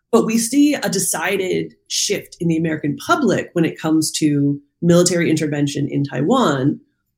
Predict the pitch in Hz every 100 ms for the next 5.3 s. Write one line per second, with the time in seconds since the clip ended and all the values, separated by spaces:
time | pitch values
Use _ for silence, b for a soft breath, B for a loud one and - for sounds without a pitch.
0 | - 180 302 330 233 208 175 - 190 294
1 | - _ _ _ 196 165 165 175 240 233
2 | 208 196 165 - - 220 226 214 185 190
3 | 190 - 165 156 151 160 165 165 170 -
4 | _ _ _ 170 170 165 160 156 156 -
5 | - - 123